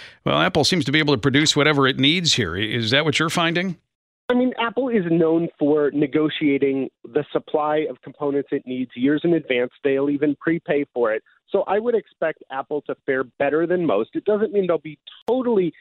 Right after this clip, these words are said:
Speaker 2: invincible to the chip shortage, but I would expect them to be able to ship the usual number of phones. I think, uh, some of the products, the watches I've been hearing, or there've been reports that there's production problems.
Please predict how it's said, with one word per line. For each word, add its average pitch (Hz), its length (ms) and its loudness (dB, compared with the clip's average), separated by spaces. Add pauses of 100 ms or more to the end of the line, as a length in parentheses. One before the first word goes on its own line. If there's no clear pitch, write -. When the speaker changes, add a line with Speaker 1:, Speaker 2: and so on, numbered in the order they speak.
(140)
Speaker 2:
invincible 139 600 0
to 139 120 -2
the 123 120 -2
chip - 240 -2 (100)
shortage, 120 300 0 (320)
but 180 100 0
I 190 140 2
would 196 140 2
expect - 420 -8
them 127 240 -6
to - 80 -16
be 123 160 0
able 117 160 -2
to 117 100 0 (140)
ship - 120 0 (440)
the 151 80 2
usual 143 580 2
number 120 380 0
of 104 200 -4
phones. 110 400 -2
I 117 120 2
think, 151 220 -2 (380)
uh, 135 220 0 (100)
some 185 160 0
of 180 60 0
the 170 80 -2
products, 151 480 -2
the 143 80 -6
watches 156 600 -2 (200)
I've 165 260 -2 (120)
been 170 160 0
hearing, 170 400 0
or 131 260 2
there've 139 220 0
been 147 160 2
reports 156 380 0 (320)
that 160 180 0
there's 156 160 0 (100)
production 151 560 -4
problems. 151 520 0